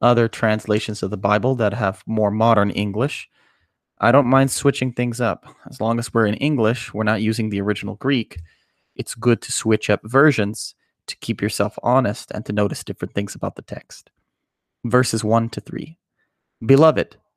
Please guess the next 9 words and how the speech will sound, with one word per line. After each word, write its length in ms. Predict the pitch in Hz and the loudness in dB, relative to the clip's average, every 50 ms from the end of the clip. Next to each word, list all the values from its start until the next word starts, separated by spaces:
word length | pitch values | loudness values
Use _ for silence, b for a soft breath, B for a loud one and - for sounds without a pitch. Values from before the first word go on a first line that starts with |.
| _ _ _ _ _ _ _ _ - | _ _ _ _ _ _ _ _ -2
do 80 | - 120 | 0 4
not 200 | 135 180 233 131 | 4 4 2 4
believe 360 | 131 139 139 151 151 139 117 | 2 4 6 6 6 6 6
every 200 | 123 107 - 101 | 4 2 0 -4
spirit, 440 | - - - - 147 135 107 90 - _ _ _ _ _ _ _ - | -8 -8 -4 -2 -2 -2 -2 -4 -6 _ _ _ _ _ _ _ -6
but 180 | 123 120 - - | -6 -6 -4 0
test 280 | - 190 185 - - | 0 0 0 0 -6
the 60 | - | -12
spirits, 680 | - - - - 98 - - - - - - - - _ | -10 -8 -4 -4 -4 -4 -6 -8 -12 -14 -14 -14 -16 _